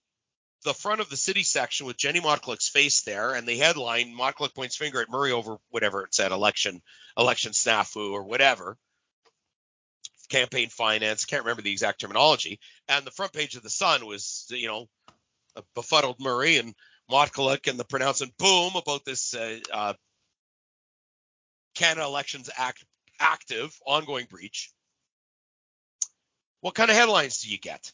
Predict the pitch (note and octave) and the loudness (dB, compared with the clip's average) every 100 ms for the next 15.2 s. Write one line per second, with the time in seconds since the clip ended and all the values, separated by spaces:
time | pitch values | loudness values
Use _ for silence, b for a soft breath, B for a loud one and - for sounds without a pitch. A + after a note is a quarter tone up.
0 | - A#2+ F3 F3+ F#3+ F3 - D3+ C3+ - | -18 -8 -6 -4 -2 0 2 2 0 -6
1 | - C#2+ - _ _ _ _ _ _ _ | -12 -18 -20 _ _ _ _ _ _ _
2 | - E3 - F3+ A3 F#3 E3+ C#3+ F3 C#3+ | -4 -2 4 4 4 2 2 2 2 2
3 | C3 C3+ - C3 A#2+ C#3+ D#3+ E3 C#3+ D#3 | 2 2 2 2 4 4 4 4 4 2
4 | D3+ C#3 C3+ - B2 - - A2 G#2+ b | 2 2 -4 0 0 0 -4 -6 -6 b
5 | b b b _ - - F2+ _ - C3+ | b b b _ -8 -6 -8 _ 2 2
6 | A2 C#3 B2 - B2+ A#2+ A2+ - A#2 C3+ | 2 -4 -6 -2 0 2 0 -2 -2 0
7 | C3 - C3 B2 A2 - B2 A2+ - G2 | -2 -2 -4 -2 -2 -2 -4 -2 -2 -4
8 | G#2+ A#2 - F2+ F2 _ _ F#2+ F#2+ F#2+ | -4 -4 -4 -6 -10 _ _ -14 -8 2
9 | F2+ E2+ - _ _ - B2 A#2 F2+ E2+ | 2 2 -4 _ _ 0 2 2 0 -8
10 | - B B B B - F#3+ G#3 B3 B3+ | -10 B B B B 0 6 8 8 6
11 | - - F#3+ D#3+ D3+ E3+ F3+ G#3 G#3 F#3 | 4 6 6 4 2 0 2 0 0 0
12 | F3 D#3 - D3 E3 F3+ E3+ F3+ D3 F#3+ | 2 2 -2 0 2 4 2 4 4 2
13 | - D3 C#3 C#3+ D#3+ E3 G3 G3+ - D#2+ | -2 -4 -2 -4 0 2 4 4 2 -4
14 | - - - - A#2 C#3 D3 C3+ - - | 0 2 0 -2 0 6 6 6 0 -4
15 | - | -4